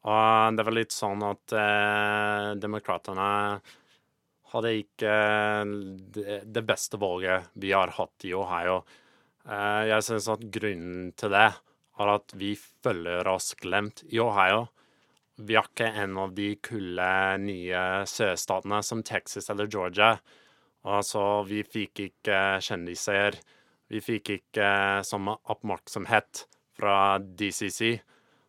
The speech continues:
og andre steder som støtter, eh, demokratiske k-, kandidater. Altså, ja, det er litt vanskelig for oss i Ohio, fordi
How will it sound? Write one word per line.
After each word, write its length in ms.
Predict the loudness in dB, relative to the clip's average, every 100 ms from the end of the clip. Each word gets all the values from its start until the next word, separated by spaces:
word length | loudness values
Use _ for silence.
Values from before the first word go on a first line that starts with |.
| -6
og 220 | -4 -2 -4
andre 300 | -4 -4 -4
steder 460 | 0 0 2 0 -2
som 220 | -8 -8
støtter, 600 | -8 -8 -8 -2 0 2 2
eh, 440 | 2 2 0 -2
demokratiske 880 | -6 -8 -8 -6 -6 -6 -14 -6 -2 -2 -2 -6 -10
k-, 120 | -16 _
kandidater. 720 | -10 -6 -4 -4 4 4 4 -2 -20 _ _ _ _
Altså, 240 | -8 -2 2 4 4 4 2 -2
ja, 240 | -2 0 2
det 80 | 0
er 80 | -2
litt 80 | -2
vanskelig 400 | -6 -6 -12 -8
for 160 | -6
oss 140 | -6 -6
i 20 |
Ohio, 320 | -6 -4 -4 -6
fordi 420 | -8 -4 -2 -2